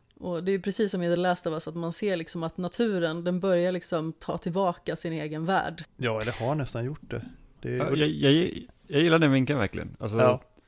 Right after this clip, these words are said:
Speaker 3: jag läste ju den boken som, liksom, som när, när Naughty Dog gjorde, liksom, research, hur skulle, liksom, världen se ut om civilisationen, liksom, stannar av egentligen?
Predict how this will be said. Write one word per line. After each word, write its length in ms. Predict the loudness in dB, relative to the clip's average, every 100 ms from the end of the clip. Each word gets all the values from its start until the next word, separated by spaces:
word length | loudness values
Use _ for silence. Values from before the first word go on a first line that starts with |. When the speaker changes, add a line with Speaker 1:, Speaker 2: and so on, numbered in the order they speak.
| -20 -20 0
Speaker 3:
jag 180 | 4 8
läste 400 | 10 8 6 6
ju 40 |
den 200 | 8 8
boken 560 | 8 6 2 2 4 4
som, 440 | 6 6 6 2 -2 -18 _ _ _ _ _ _ _ _ 0
liksom, 300 | 2 4 4
som 160 | 4
när, 160 | 4 4
när 120 | 4
Naughty 320 | 4 4 4
Dog 80 | 4
gjorde, 180 | 4 4
liksom, 260 | 2 4 4
research, 340 | 2 2 0
hur 60 | 0
skulle, 180 | 0
liksom, 180 | -2 0
världen 280 | 2 4 4
se 100 | 2
ut 180 | 0 0
om 80 | -2
civilisationen, 600 | 0 -2 -2 -4 -2 -2
liksom, 280 | -4 -4 -6 _
stannar 320 | -8 -2 4 6
av 280 | 6 4
egentligen? 440 | 0 -6 -6 -8